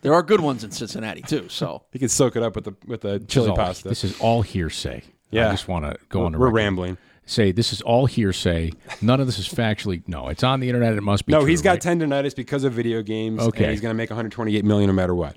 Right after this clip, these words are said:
Speaker 3: Wow.
Speaker 2: That's a fact.
Speaker 3: Wow. Kids, uh, actually parents, if your son or, and or daughter is left-handed,
Speaker 2: Yes.
Speaker 3: put them on the mound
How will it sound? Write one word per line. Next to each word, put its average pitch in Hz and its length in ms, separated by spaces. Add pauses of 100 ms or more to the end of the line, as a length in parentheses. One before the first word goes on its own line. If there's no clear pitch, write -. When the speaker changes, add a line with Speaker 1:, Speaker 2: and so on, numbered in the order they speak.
Speaker 3:
Wow. - 120
Speaker 2:
That's 107 160
a 101 40
fact. - 480 (420)
Speaker 3:
Wow. 80 540
Kids, 131 380 (420)
uh, 104 160 (120)
actually 110 300
parents, 110 380
if - 80
your 90 120
son 113 400
or, 101 200 (560)
and 151 280
or 127 140
daughter 107 420
is 98 160
left-handed, 80 720 (220)
Speaker 2:
Yes. - 320 (260)
Speaker 3:
put - 200
them 117 140
on 117 100
the 120 60
mound 92 580